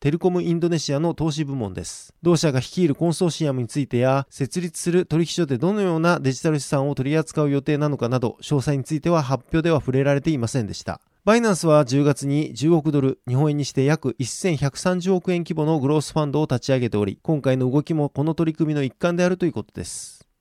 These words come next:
このファンドでは五億ドルが投資プログラムに充てられており、分散型コンピューティング、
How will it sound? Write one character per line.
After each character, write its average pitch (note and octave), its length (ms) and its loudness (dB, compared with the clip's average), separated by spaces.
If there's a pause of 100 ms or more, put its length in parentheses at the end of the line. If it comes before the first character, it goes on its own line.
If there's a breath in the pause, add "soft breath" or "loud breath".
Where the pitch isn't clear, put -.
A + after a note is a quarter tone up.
(100)
こ G3 120 -2
の G#3 100 4
フ G#3+ 60 4
ァ G#3 80 8
ン - 20 2
ド G3 100 4
で F3+ 80 4
は E3 240 6
五 D3 160 4
億 F3 160 0
ド D#3+ 80 2
ル D#3 100 2
が E3+ 160 4
投 D#3+ 160 2
資 D#3+ 140 -4
プ E3 140 -2
ロ E3 100 4
グ D#3+ 80 2
ラ D3 100 4
ム C3 100 -2
に D3+ 120 0
充 A#2+ 120 -2
て B2+ 100 0
ら B2 120 0
れ A#2 80 -2
て - 80 -4
お A2 120 2
り、 F#2+ 160 -8
分 C3+ 180 -2
散 C#3 160 -2
型 B2+ 240 -2
コ D3+ 140 -2
ン D#3 80 -6
ピ E3 80 0
ュ D#3 60 4
ー - 20 -12
テ B2+ 100 -4
ィ A2 60 -4
ン G#2 40 -6
グ、 G#2 160 -8